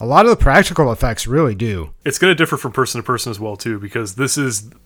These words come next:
Speaker 2: just to preface it, this is the most divisive Indiana Jones film outside of Crystal Skull, <laughs> so this is the one that people didn't feel good about when it launched, but
Speaker 1: I
Speaker 2: I, I don't know.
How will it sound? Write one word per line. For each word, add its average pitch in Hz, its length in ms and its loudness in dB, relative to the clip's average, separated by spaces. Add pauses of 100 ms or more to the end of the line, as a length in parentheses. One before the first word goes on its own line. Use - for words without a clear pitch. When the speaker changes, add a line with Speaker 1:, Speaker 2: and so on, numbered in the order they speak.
(100)
Speaker 2:
just - 160 -2
to 165 80 0
preface 156 320 2
it, 117 80 -6
this - 160 -2
is 123 180 -2
the 131 220 -2
most 120 480 -2
divisive 113 460 -2
Indiana 117 320 -2
Jones 110 320 -6
film 101 180 -8
outside 107 420 -4
of 107 60 -10
Crystal - 300 -10
Skull, - 360 -10
<laughs> - 40 -20
so 98 420 -10 (160)
this 147 160 2
is 147 80 -2
the 147 100 6
one 147 200 4
that 135 160 0
people 131 260 -6
didn't 117 240 -4
feel 131 200 0
good 131 160 4
about 131 220 2
when 131 120 -2
it 123 120 -2
launched, 131 380 -4
but - 80 -2
Speaker 1:
I 254 180 -2 (280)
Speaker 2:
I, 120 260 -2
I - 20 0
don't 160 100 0
know. 135 220 -2